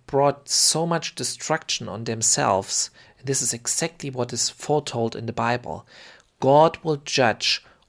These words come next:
all those who try to divide up his land and to, how to say, who attack his, uh,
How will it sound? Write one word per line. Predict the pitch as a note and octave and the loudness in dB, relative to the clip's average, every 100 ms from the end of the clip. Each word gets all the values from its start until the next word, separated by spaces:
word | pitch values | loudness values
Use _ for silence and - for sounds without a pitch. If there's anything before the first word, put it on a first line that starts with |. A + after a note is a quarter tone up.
| _ - | _ -4
all | C#3 C#3+ D3 D#3 D3+ - | 0 2 2 0 -2 -2
those | C3 A#2 G#2 G#2+ - - - - _ _ | 0 0 0 -2 -4 -6 -12 -20 _ _
who | - B2 | -6 -4
try | - C#3 B2+ C3 C#3 C3+ - - - _ | -2 -2 0 0 -2 -6 -14 -20 -20 _
to | - A#2+ A2+ - _ | -2 0 0 -6 _
divide | - G#2+ A2+ B2 C#3+ D3+ - - _ - | -4 -2 2 4 4 2 -4 -18 _ -8
up | B2+ B2 - - | -6 -6 -10 -20
his | - C3+ C#3 - | -10 -2 0 0
land | A#2+ A2+ G#2+ A2 - - _ - | -2 -4 -6 -10 -14 -20 _ -8
and | A#2+ - - | -4 -4 -6
to, | B2 A2+ A2 - - - | -4 -4 -4 -10 -20 -2
how | B2 B2+ | 2 2
to | B2+ | 0
say, | B2 A#2+ A2 - - | -6 -4 -6 -8 -10
who | - C3 | -2 0
attack | C3+ B2+ - E3+ F3+ - _ | -2 -2 -2 -2 -2 -8 _
his, | - D#3+ F3+ - - - _ _ _ _ _ - | -8 0 4 6 4 0 _ _ _ _ _ -6
uh, | C3 B2+ A#2+ A#2+ | -2 -2 0 -2